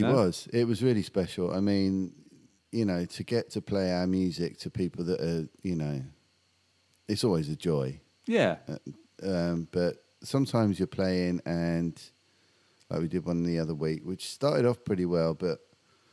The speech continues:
Speaker 2: then a whole bunch of people just turned up who were just out for a, a booze up. You do you know what I mean? They weren't
Speaker 1: Yeah.
Speaker 2: really there to listen to the music, so they're all just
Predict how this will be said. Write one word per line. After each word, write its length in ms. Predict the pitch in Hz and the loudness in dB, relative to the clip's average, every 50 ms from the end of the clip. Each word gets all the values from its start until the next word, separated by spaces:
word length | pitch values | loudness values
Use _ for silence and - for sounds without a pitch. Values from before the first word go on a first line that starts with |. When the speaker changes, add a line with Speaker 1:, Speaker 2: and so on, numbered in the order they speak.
| _ _ _ _ _ _ _ _ _ _ _ - | _ _ _ _ _ _ _ _ _ _ _ 0
Speaker 2:
then 140 | 110 104 | 2 2
a 60 | 101 92 | 2 4
whole 200 | 87 110 110 95 | 4 4 4 4
bunch 280 | - 107 101 92 - | 4 2 2 2 0
of 60 | 98 - | -2 -2
people 280 | 107 101 92 90 92 | 0 -2 0 0 -2
just 240 | 87 - 90 - - | -2 -2 -4 -6 -6
turned 300 | - - 95 90 87 85 | -4 -2 -2 0 0 0
up 180 | 85 80 - - | -2 -2 -2 -2
who 160 | 95 90 85 | 0 0 0
were 100 | 80 82 | 0 0
just 440 | 78 90 90 80 - - _ _ - _ _ - | 0 -2 -2 -4 -4 -10 _ _ -20 _ _ -6
out 260 | 90 87 80 - - | -4 -2 -4 -4 -6
for 220 | - - 82 80 80 | -6 -4 -2 0 0
a, 140 | 78 73 - _ _ _ - - | 0 -2 -4 _ _ _ -10 -8
a 80 | 85 78 | -6 -2
booze 360 | - 92 92 90 87 76 73 | 2 2 4 4 2 0 0
up. 280 | 73 65 - - - | -4 -4 -6 -8 -8
You 80 | - 78 | -8 -6
do 120 | - - 92 | -4 -2 0
you 60 | 90 | 0
know 120 | 87 80 85 | 0 0 0
what 100 | 95 98 | 0 2
I 40 | 92 | 2
mean? 180 | 82 76 76 | 2 0 0
They 80 | 82 90 | 0 0
weren't 200 | 92 92 87 80 | 2 2 2 2
Speaker 1:
Yeah. 80 | - | 2
Speaker 2:
really 120 | 95 90 80 | 0 0 0
there 260 | 78 85 82 82 78 | 0 0 0 0 -2
to 160 | - - 85 82 | -4 -4 -6 -4
listen 240 | 85 - - - | -4 -6 -8 -12
to 80 | - - | -12 -8
the 60 | 80 | -4
music, 580 | 87 90 90 90 82 71 80 73 73 - - - | -2 0 0 0 0 -2 -4 -4 -4 -6 -8 -6
so 120 | - 87 | -4 -2
they're 140 | 85 85 85 | -2 0 0
all 140 | 85 82 82 | 0 -2 -2
just 260 | 73 78 78 - | -4 -6 -10 -10